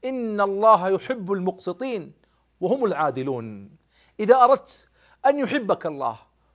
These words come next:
فاصدق الوعد وأوفي بالعهد الذي تعاهد الله عليه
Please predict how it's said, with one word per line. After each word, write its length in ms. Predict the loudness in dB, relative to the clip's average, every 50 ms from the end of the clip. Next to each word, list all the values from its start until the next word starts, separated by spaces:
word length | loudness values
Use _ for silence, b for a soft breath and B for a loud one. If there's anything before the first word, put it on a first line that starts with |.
| _ _ _ 2
فاصدق 440 | 2 2 2 0 -10 -10 -4 -2 -2
الوعد 380 | 0 2 2 2 2 0 -8 _ _ _ _ _ _ _ _ _ -2
وأوفي 440 | 6 6 8 6 6 2 -4 -6 -4
بالعهد 600 | -4 -4 -4 0 2 2 2 0 -2 -12 -12 _ _ _ _ _ _ _ _ -2
الذي 380 | -2 2 4 4 4 4 2 -8
تعاهد 560 | -6 -4 -2 0 2 2 2 2 0 0 0
الله 280 | 0 2 4 4 4 4
عليه 400 | 4 0 -2 -2 -2 -6 -8